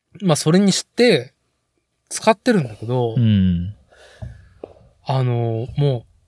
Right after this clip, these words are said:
Speaker 1: う、なんだろうね。うちが石材業で、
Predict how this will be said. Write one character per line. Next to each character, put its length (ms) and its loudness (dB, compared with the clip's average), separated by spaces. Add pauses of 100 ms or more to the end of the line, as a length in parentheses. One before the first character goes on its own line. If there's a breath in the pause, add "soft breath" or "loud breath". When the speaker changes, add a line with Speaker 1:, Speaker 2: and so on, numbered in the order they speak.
(480)
Speaker 1:
う、 40 -8
な 120 -8
ん 60 -4
だ 100 -2
ろ 80 -4
う 60 -6
ね。 280 -8 (1500)
う 100 -6
ち 320 -4
が 80 4
石 220 -2 (140)
材 300 2
業 280 -2
で、 920 -2